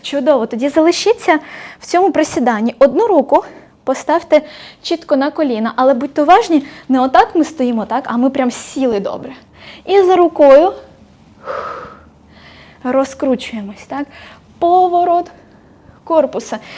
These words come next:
Я відштовхуюсь рукою від ніг і розвертаю весь тулуб. Намагаюсь розвернути не тільки от плечі, та, а прям ось цю частину також.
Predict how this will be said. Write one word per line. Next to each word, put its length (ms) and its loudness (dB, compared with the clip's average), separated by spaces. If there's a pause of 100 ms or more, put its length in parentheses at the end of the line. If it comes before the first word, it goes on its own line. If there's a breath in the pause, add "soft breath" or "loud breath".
(160 loud breath)
Я 140 4
відштовхуюсь 920 2 (720 loud breath)
рукою 540 4 (300 loud breath)
від 240 0
ніг 300 4 (440 loud breath)
і 100 0
розвертаю 760 -2
весь 400 0
тулуб. 420 0 (300 loud breath)
Намагаюсь 500 2
розвернути 540 2
не 120 2
тільки 280 2
от 140 -2
плечі, 400 0
та, 220 2 (280 loud breath)
а 100 0
прям 300 0
ось 180 -4
цю 240 -4
частину 480 -2
також. 480 -10